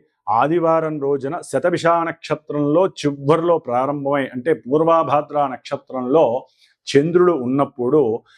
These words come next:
already పూర్వాభాద్ర నక్షత్రంలో ఉన్నటువంటి రాహువు అక్కడ కుంభరాశిలో ఉండి, చంద్రరాహువులిద్దరూ కుంభరాశిలో, పూర్వాభాద్ర నక్షత్రము ధనకారకుడు,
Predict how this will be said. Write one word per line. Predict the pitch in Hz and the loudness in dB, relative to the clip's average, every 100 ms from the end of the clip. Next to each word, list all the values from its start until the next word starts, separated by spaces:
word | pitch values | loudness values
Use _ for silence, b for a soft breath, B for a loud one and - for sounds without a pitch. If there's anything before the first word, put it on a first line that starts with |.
| b b 101 107 | b b -2 2
already | 147 170 180 180 | 2 2 2 2
పూర్వాభాద్ర | 147 160 170 175 156 170 170 170 | 0 2 4 2 2 -2 0 -2
నక్షత్రంలో | 165 151 165 160 156 160 156 156 | -2 -8 -12 -12 -8 -2 0 0
ఉన్నటువంటి | 156 147 147 147 135 | -2 -4 -4 -2 0
రాహువు | 104 110 120 151 175 180 175 123 123 147 _ - | -2 2 2 2 2 2 2 2 0 -4 _ -4
అక్కడ | - 160 156 131 - | -2 2 2 2 -2
కుంభరాశిలో | 131 147 160 160 151 156 143 | -6 0 2 0 -2 0 0
ఉండి, | 117 123 147 240 240 _ _ - 143 | 0 -2 0 0 -4 _ _ 0 0
చంద్రరాహువులిద్దరూ | 170 185 175 175 156 160 143 135 156 175 156 | 4 4 4 2 0 0 -2 0 0 2 0
కుంభరాశిలో, | 139 147 147 156 151 147 156 151 | -4 -2 -2 0 -2 0 2 2
పూర్వాభాద్ర | 139 147 151 156 123 147 - 143 143 | 0 0 2 2 2 0 0 -2 0
నక్షత్రము | 127 - 139 - 139 135 104 98 | -4 -6 -6 -2 -2 -2 -4 -4
ధనకారకుడు, | 135 135 147 147 143 151 190 | -4 2 2 2 0 2 2